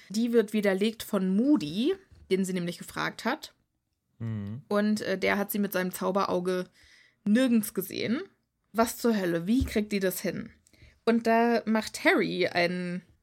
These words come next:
Speaker 1: kleinen Spruch, nämlich: „Vielleicht hat sie dich verwanzt.“ Keine Ahnung. Und Ron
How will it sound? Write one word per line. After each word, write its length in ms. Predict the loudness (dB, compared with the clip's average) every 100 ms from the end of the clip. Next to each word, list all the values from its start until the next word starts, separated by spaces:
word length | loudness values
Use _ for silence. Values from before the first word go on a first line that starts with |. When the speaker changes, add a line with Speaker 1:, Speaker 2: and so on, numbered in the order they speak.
| -6
Speaker 1:
kleinen 320 | -2 0 -2
Spruch, 480 | -6 -2 -2 -2 -10 -18 _ _ _
nämlich: 380 | 0 2 2 0
„Vielleicht 340 | 0 0 0
hat 140 | -4 -2
sie 80 |
dich 160 | -4 -2
verwanzt.“ 580 | -4 -4 -4 -6 -8 -14 _ _ _
Keine 200 | -8 -4
Ahnung. 280 | -2 -2 -6 -14 _ _ _ _ _ _ 2
Und 320 | 4 4 2
Ron 520 | 4 6 6 2 -2